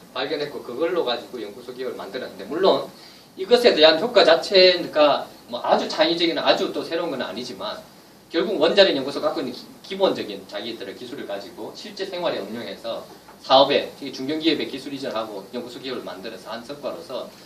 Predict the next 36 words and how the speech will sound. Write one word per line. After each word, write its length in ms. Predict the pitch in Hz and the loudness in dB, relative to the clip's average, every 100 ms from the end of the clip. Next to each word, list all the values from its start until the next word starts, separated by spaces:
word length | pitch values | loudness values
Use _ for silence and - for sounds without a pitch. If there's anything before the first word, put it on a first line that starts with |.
| - - | -20 -10
제가 200 | - 165 | 2 4
볼 140 | 190 | 6
때는 240 | 190 170 - | 6 4 2
애트리도 560 | - 202 185 156 170 - - | -2 0 0 0 -2 -6 -10
아까 200 | - - | -6 -4
공공성에 500 | - 143 196 220 208 | -2 2 2 2 2
있어서 340 | 185 165 143 123 | 0 -2 -6 -2
이게 340 | - - - - | 4 4 4 -4
아주 200 | 214 190 | -4 -6
색다른 360 | 226 208 202 | 2 4 4
기술만이 500 | 139 - 113 123 117 | 2 -4 0 2 0
중요한 300 | - 104 120 | -6 -8 -6
건 100 | 131 | -6
아니고, 440 | - - - 107 - - - - - | -8 -10 -16 -16 -18 -20 -20 -20 -14
우리가 220 | 143 185 | -6 -2
갖고 280 | 202 - 160 | 2 2 0
있는 160 | 131 139 | -4 -6
기술의 300 | - - - | -8 -10 -8
활용성을 420 | 180 190 190 185 | -4 -2 -4 -8
잘 180 | 208 220 | -8 -8
찾아 280 | - 262 214 | -6 -4 -2
나가는 340 | 107 113 110 | -4 -8 -10
것들도 540 | 98 104 104 143 226 - - - - | -14 -16 -10 -8 -8 -10 -20 -20 -14
굉장히 280 | 117 - | -10 -10
필요하다 480 | - - - - - - - - - - - - - | -12 -12 -12 -10 -14 -16 -20 -20 -20 -20 -20 -20 -14
하는 160 | 135 135 | -12 -10
생각. 280 | 139 127 | -6 -2
요거는 460 | 143 196 196 135 - - - - - | 2 4 4 2 -2 -12 -20 -16 -8
그 60 | |
인바디라고 580 | 180 190 202 185 147 120 | 0 8 8 8 4 2
우리 300 | 131 123 107 - - - | -2 -6 -6 -12 -20 -8
건강검진 440 | - 311 160 311 | 0 2 2 -2
하다 220 | 262 254 220 | -4 -2 -4
보면 280 | 220 95 98 - | -8 -12 -14 -18
실제 340 | - - 123 | -18 -14 -14
그 320 | 98 95 90 | -12 -14 -14